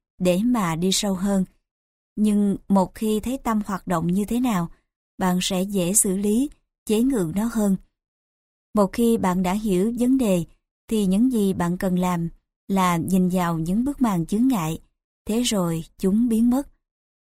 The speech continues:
Điều này được mô tả rõ bằng phép ẩn dụ trong một điển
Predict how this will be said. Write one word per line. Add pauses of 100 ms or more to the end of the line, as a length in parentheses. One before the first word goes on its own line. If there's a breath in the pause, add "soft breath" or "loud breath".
Điều
này
được
mô
tả (260)
rõ (240)
bằng
phép
ẩn
dụ (380 soft breath)
trong
một (460)
điển